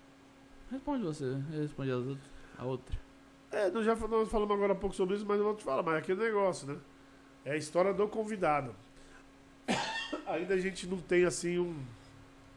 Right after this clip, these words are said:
Speaker 2: um número de convidados que dá pra falar assim, meu, uma vez por semana vamos gra-, fazer ao vivo. Porque nossa ideia é fazer ao vivo, cara.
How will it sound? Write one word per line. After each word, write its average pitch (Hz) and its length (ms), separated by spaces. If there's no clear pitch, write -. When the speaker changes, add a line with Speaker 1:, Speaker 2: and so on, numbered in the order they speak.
Speaker 2:
um 156 80
número 170 240
de 170 80
convidados 160 460
que 156 60
dá 165 80
pra 160 80
falar 160 120
assim, 151 220
meu, 156 320
uma 233 260
vez 208 180
por - 80
semana 185 340
vamos 202 220
gra-, 190 180
fazer 175 240
ao 170 100
vivo. 131 340
Porque 147 160
nossa 196 280
ideia 202 360
é 302 100
fazer 339 220
ao 370 100
vivo, 233 280
cara. 110 240